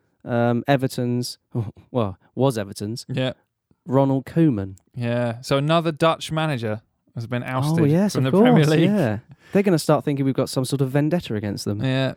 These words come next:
Speaker 2: yeah.
Speaker 1: Probably start another world war.
Speaker 2: <laughs>
Speaker 1: We'll win
Speaker 2: Yeah.
Speaker 1: that one
Speaker 2: I think that
Speaker 1: easily.
Speaker 2: was the other Germanic people.
Speaker 1: We'll win
Speaker 2: Yeah.
Speaker 1: that one. E-, they,
Speaker 2: Do you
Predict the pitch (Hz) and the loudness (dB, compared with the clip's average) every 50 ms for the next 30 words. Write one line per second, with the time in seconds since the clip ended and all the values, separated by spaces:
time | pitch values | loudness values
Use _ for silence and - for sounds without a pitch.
0 | _ - 135 131 127 127 - 160 139 143 131 - 147 139 123 139 143 131 139 139 | _ -8 -6 -4 -2 0 2 2 2 2 0 0 0 0 2 0 0 2 2 2
1 | 139 135 131 127 143 143 127 107 107 - - _ _ _ _ _ _ _ _ _ | 2 2 2 2 0 0 0 0 -4 -6 -12 _ _ _ _ _ _ _ _ _
2 | _ _ 175 - - _ - - - - 185 175 - _ _ - 196 185 180 139 | _ _ -12 -12 -10 _ -4 0 2 4 2 2 0 _ _ -20 -20 -10 -2 2
3 | 131 131 127 151 151 127 117 123 - 95 98 101 117 127 139 170 165 151 151 - | 4 6 6 6 6 4 2 0 -2 -2 -4 -2 -2 0 0 2 2 2 2 2
4 | 139 135 123 131 139 135 135 120 117 107 - - - 127 113 113 107 107 113 - | 0 -2 -2 0 2 2 2 0 -2 -4 -6 -4 -4 -2 -2 -2 -2 -4 -6 -6
5 | - 117 107 - - 104 104 - 127 123 120 127 127 113 107 110 101 - 90 - | -6 -8 -6 -6 -6 -8 -4 0 0 2 4 4 2 2 0 -2 -4 -6 -8 -6
6 | 113 113 110 101 - 107 104 107 | -4 -4 -4 -4 -6 -6 -8 -8